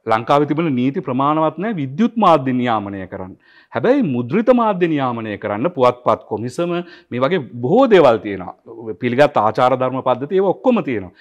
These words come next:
ඉතින් ඒ සියල්ලෙන්ම පාලනය වන පුවත්පතක,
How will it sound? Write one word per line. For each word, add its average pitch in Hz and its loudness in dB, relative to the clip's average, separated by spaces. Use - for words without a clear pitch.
ඉතින් 202 -4
ඒ 165 0
සියල්ලෙන්ම 220 2
පාලනය 180 2
වන 156 -2
පුවත්පතක, 151 2